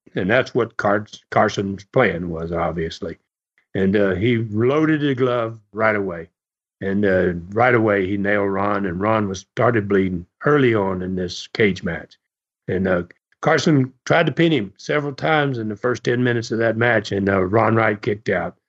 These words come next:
About ten minutes in, and, and the match had been all Carson,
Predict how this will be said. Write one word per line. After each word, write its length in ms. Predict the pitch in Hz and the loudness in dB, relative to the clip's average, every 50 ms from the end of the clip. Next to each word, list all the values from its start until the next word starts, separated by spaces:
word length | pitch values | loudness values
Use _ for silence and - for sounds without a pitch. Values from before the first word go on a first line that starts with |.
| _ _ _ _ - | _ _ _ _ -8
About 280 | - 87 113 117 117 117 | -2 2 2 2 2 2
ten 220 | 160 160 156 156 | 2 4 4 6
minutes 340 | 151 156 151 151 143 139 - | 4 4 4 2 0 0 2
in, 400 | 165 170 170 156 147 139 123 - _ _ _ | 2 4 4 4 2 0 -4 -10 _ _ _
and, 320 | - - 117 101 95 98 117 | -12 -8 -6 -4 -4 -4 -6
and 240 | - - 120 113 110 | -4 -2 0 2 4
the 40 | 107 | 4
match 300 | 117 127 143 147 143 - | 4 4 4 2 2 0
had 120 | 143 123 | 0 2
been 140 | 120 127 123 | 2 2 4
all 220 | 123 123 135 151 | 4 4 2 2
Carson, 500 | 147 - - 151 139 135 117 - 113 104 | 2 2 2 2 2 2 0 -4 -10 -10